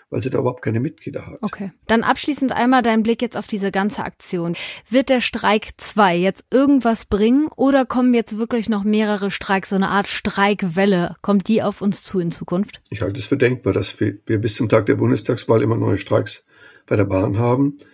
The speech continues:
Speaker 1: Der Weselski hat sich ja an sich verrannt. Also mal angenommen, die bieten ihm jetzt die sechshundert Euro Prämie, also Corona-Prämie, aber sonst nix.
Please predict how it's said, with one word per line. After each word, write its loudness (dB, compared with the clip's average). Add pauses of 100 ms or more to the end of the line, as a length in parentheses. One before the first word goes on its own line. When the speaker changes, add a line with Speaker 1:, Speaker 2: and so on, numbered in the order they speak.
(680)
Speaker 1:
Der 6
Weselski 2
hat 2
sich 0
ja 4
an 0
sich -4
verrannt. -4 (760)
Also -4 (1000)
mal -4
angenommen, 2
die 0
bieten 0
ihm 4
jetzt 2
die 0
sechshundert 2
Euro 2
Prämie, 0 (300)
also -4
Corona-Prämie, -4 (1200)
aber 0
sonst 0
nix. -2